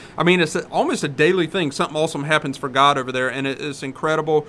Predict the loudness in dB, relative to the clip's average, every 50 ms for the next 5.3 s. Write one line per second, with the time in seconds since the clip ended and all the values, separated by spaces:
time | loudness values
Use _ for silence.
0 | -8 -20 -18 -6 -2 0 0 0 0 -2 -6 -4 -4 0 0 2 2 2 0 0
1 | -4 -8 -8 -4 -2 -2 -2 -2 -4 -10 -10 -10 -6 -4 -4 -4 -4 -4 -6 -6
2 | -6 -8 -10 -14 -8 -6 -6 -4 -4 -6 -8 -2 -2 -2 -2 0 -2 -2 -2 -4
3 | -4 -6 -4 -4 -4 -4 -4 -6 -6 -6 -8 -4 -2 -2 -2 -2 -2 -2 -2 -2
4 | -2 -2 -2 -4 -4 -4 -4 -4 -4 -2 -2 -2 -2 -2 -4 -4 -6 -10 -10 -8
5 | -8 -4 0 0 0 0